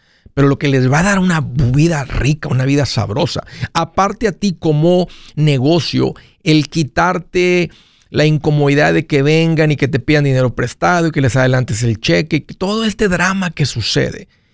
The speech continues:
y luego ver que no puede, no producen, que no están concentrados porque traen los problemas financieros, tráetelos a uno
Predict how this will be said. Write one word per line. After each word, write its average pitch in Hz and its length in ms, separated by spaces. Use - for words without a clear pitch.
y 135 100
luego 175 260
ver 180 220
que 196 100
no 180 200
puede, 175 260
no 151 280
producen, 165 500
que 151 80
no 156 60
están 190 200
concentrados 165 480
porque 131 180
traen 151 280
los 175 120
problemas 139 480
financieros, 143 580
tráetelos 151 560
a 127 60
uno 127 320